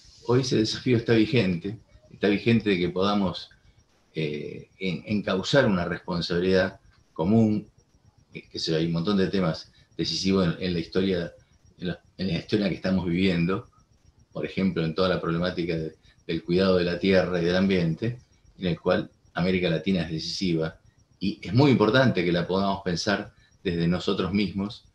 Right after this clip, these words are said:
y no desde los intereses de los que miran de afuera. Esto, en el caso Malvinas, este, eh,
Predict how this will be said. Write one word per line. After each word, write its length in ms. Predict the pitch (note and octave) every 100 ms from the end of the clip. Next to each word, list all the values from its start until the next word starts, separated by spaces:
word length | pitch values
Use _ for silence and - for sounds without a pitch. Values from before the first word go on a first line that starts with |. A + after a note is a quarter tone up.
| _ _ -
y 80 |
no 160 | F2 F#2+
desde 180 | F2 E2
los 220 | D#2+ -
intereses 720 | E2+ E2+ F2 E2+ E2+ D2+ - _ _ _ -
de 60 | E2
los 100 | -
que 100 | E2
miran 260 | F2 E2+
de 80 | E2+
afuera. 460 | - E2+ D#2+ - _ _ _ _ _ _ _ _
Esto, 480 | C#3 D3+ C3 G2+ - _ _ -
en 100 | G2+
el 100 | F#2+
caso 240 | A#2+ A#2
Malvinas, 680 | G2+ G#2+ B2+ A#2 B2 B2 -
este, 680 | F2+ - - F2 E2+ D#2+ - _ _ _ _
eh, 640 | F#2+ E2 E2+ E2+ E2 D#2